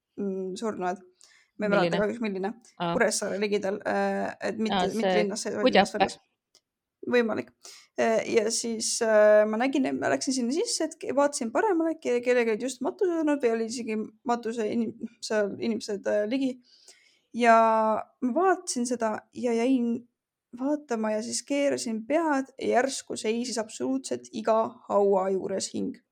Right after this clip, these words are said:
Speaker 1: Ja, ja kõik nii-öelda vaatasid oma hauda või, või kuidagi vaatasid natuke ringi. Ja siis, kui said aru, et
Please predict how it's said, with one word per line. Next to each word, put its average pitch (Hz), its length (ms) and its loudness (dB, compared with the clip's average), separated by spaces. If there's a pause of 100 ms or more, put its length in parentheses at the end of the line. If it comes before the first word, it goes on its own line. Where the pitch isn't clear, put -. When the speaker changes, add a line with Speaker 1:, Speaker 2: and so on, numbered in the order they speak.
(640)
Speaker 1:
Ja, 196 480 0
ja - 100 -2
kõik 214 300 -4
nii-öelda 196 400 -2 (200)
vaatasid 240 440 0
oma 214 240 -2
hauda 311 400 2
või, 320 200 0
või 220 160 0
kuidagi 214 320 -2
vaatasid 226 380 -2
natuke 220 260 -6
ringi. 262 360 0 (440)
Ja 220 120 -2
siis, 262 380 0
kui - 120 -6
said 226 160 -2
aru, 262 340 4
et 208 200 -4